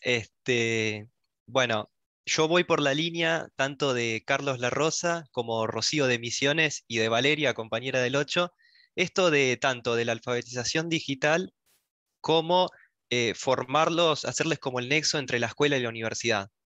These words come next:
De hecho, yo trabajo en un colegio secundario en donde, bueno, hablando de biblioteca ideal,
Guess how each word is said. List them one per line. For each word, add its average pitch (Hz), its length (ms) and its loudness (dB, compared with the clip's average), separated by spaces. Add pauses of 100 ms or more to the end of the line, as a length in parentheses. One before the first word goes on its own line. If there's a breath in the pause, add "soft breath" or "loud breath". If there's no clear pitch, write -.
(140)
De 131 220 2
hecho, 131 420 0
yo 127 220 -2
trabajo 127 440 2
en 117 120 -4
un 123 100 -12
colegio 131 580 0
secundario 151 840 -2 (480)
en 117 200 -6
donde, 107 640 0
bueno, 113 300 0
hablando 127 400 0
de 120 160 0
biblioteca 120 420 -2
ideal, 139 400 2